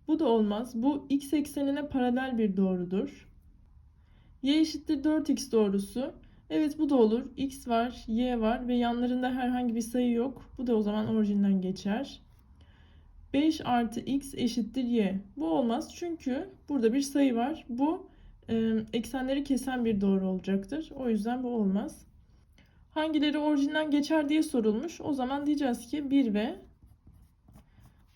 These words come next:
dört orijinden geçer. Evet, son sorumuz. Aşağıdaki noktalardan hangisi yukarıda verilen doğrunun üzerinde değildir? Bir noktanın bir doğrunun üzerinde olması için şartımız şu.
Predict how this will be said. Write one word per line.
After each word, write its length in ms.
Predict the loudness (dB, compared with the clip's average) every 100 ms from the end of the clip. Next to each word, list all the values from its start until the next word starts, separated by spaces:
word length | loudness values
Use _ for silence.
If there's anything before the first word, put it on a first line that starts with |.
| -2
dört 240 | 0 2
orijinden 500 | 2 2 4 2 2
geçer. 560 | -4 -6 -8 -8 -10 -20 _ -20 -20 -12
Evet, 300 | -2 0 0
son 220 | 0 0 2
sorumuz. 440 | 0 0 0 -2
Aşağıdaki 540 | -2 0 0 0 -2
noktalardan 640 | -2 -2 0 0 0 -2 -2
hangisi 500 | -2 -2 -2 0 2
yukarıda 440 | 2 0 -2 0
verilen 340 | 0 -2 -2 -2
doğrunun 420 | -2 -2 -4 -4
üzerinde 480 | 0 0 0 -2 0
değildir? 520 | 0 0 -2 -8 -12 -20 -20 -20 -14
Bir 240 | -2 0 2
noktanın 520 | 0 -2 -2 -2 0
bir 100 | 0
doğrunun 300 | -2 -2 -4
üzerinde 400 | 0 0 0 -2
olması 480 | 0 -2 -2 -4 -2
için 260 | -2 -4
şartımız 640 | -8 -6 -4 -4 -6 -8 -8
şu. 340 | -4 -4 -4